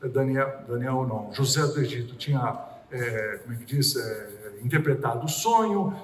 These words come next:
chama ele, eles põem, dão um banho nele, põem uma roupa, faz a barba e tal, e ele é apresentado,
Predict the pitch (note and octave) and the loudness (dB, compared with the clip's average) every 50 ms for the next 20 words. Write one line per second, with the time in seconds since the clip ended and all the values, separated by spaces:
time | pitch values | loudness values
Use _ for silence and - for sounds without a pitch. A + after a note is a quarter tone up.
0 | - - - - F#3 F#3 F3 D#3+ D3 C#3 D3 F3+ G3 G3+ G3 F3+ C3+ C#3 C3+ C3 | -8 -6 0 2 4 4 4 4 4 6 8 8 10 10 8 8 6 2 2 0
1 | B2 - - - - - - E3 D#3+ D#3 C#3+ C#3+ C#3+ C3 B2+ A#2 A2+ B2 D3 D3 | 0 0 -2 -4 -4 -6 -4 0 4 6 6 8 8 6 4 4 4 4 6 6
2 | C#3 - - D#3 D#3 D3+ C#3 C3 - C3+ E3 F3+ D#3+ D3 - D3 D3 C#3 C3+ A#2+ | 6 6 8 8 8 8 6 6 4 4 2 2 0 -2 -2 0 0 2 2 2
3 | A2+ - C3+ D3 D#3+ - - D#3 D3 C3+ - - - - - - - D3 D3 C3+ | 2 4 4 4 4 2 2 2 0 0 -2 -4 -10 -14 -18 -10 -4 0 0 0
4 | - - - - C3+ C#3+ D3+ D#3 D#3 - D#3 - - - C3+ C#3+ D3+ D3+ C#3+ C#3+ | 0 0 -2 0 2 2 4 4 4 2 -2 -4 -2 0 2 2 2 2 2 2
5 | C#3 C#3 C#3+ C#3+ C#3 C#3 C#3 - C#3 C#3+ C#3 D3 C#3 B2 A#2 - D3 D3 D#3+ D#3 | 0 0 0 0 0 -2 0 0 0 2 4 4 4 2 2 2 2 2 2 2
6 | C#3+ C#3+ - | -2 -4 -6